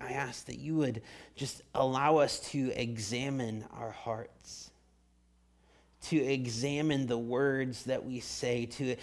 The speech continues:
examine the thoughts that exist in our mind, Lord. Help us to find those areas that, that need to be committed back to you.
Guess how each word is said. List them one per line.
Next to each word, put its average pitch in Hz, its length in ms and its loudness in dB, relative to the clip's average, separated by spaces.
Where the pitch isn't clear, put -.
examine 165 540 4
the 131 100 6
thoughts - 1120 0
that 135 160 0
exist 127 760 -4
in 135 160 -6
our 127 160 0
mind, 120 440 -2
Lord. 117 240 -2
Help 156 280 0
us 165 300 -4
to 135 220 0
find 147 680 0
those 131 300 0
areas 131 640 0
that, 127 320 -4
that 127 160 0
need 135 240 -4
to 135 100 -6
be 120 220 -6
committed 127 580 -6
back 107 400 -6
to - 180 -8
you. 101 300 -6